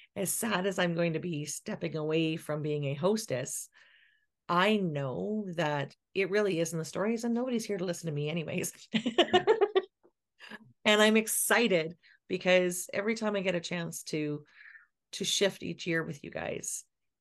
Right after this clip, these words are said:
it's an investment in the process. It's a shift in the response. And it really is an honor to be on the journey with you. I can't say that enough.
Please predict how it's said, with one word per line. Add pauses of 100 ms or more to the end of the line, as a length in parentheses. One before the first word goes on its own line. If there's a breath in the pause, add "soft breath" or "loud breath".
(100)
it's
an
investment
in (680)
the
process.
It's
a
shift
in
the
response.
And
it
really
is (600 soft breath)
an
honor
to
be
on
the
journey
with
you.
I
can't
say
that
enough.